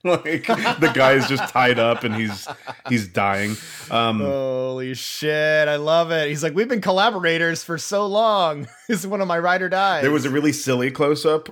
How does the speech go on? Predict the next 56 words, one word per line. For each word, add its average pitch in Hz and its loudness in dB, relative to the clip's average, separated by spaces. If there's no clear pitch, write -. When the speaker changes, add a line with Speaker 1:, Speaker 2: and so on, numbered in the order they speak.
Speaker 1:
on, 120 0
uh, 104 -4
Billy 113 -2
Bass 127 -2
that 113 -4
made 113 -2
me 113 -4
laugh 107 -2
a 90 -10
lot. 101 -6
Um, 98 -4
I 117 0
don't 113 0
know 107 -4
why. 104 -2
Speaker 2:
Yeah, 127 0
I - 0
like 113 -2
Speaker 1:
I 113 -2
just, 107 -8
Speaker 2:
that. 98 -10
Speaker 1:
I 113 0
like 104 -4
Billy 107 -4
Bass 107 -4
a 101 -8
lot. 104 -4
Um, 113 -2
but 123 0
I 147 4
just, 160 -4
I 135 0
wanna 156 -2
commend 139 -2
him 131 0
on 117 0
the 104 -4
acting 123 -2
because 113 -2
he 131 -4
Speaker 2:
Mm-hmm. 120 0
Speaker 1:
was, 110 -4
he 123 -6
was 113 -6
doing 139 0
up 120 -2
that 117 -2
cheese 123 2
and 107 -4
he 107 -2
was 101 -8
really 107 -4
good 101 -4
at 90 -6
it. 82 -14
So 90 -6